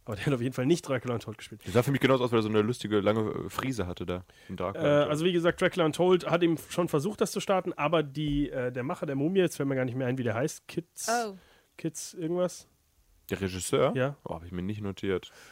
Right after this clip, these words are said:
Speaker 2: Irrelevant, dachte ich.
Speaker 1: Äh, ist auch nicht besonders wichtig.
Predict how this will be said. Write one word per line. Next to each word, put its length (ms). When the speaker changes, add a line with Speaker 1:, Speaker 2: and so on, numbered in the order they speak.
Speaker 2:
Irrelevant, 500
dachte 240
ich. 160
Speaker 1:
Äh, 440
ist 120
auch 60
nicht 160
besonders 380
wichtig. 240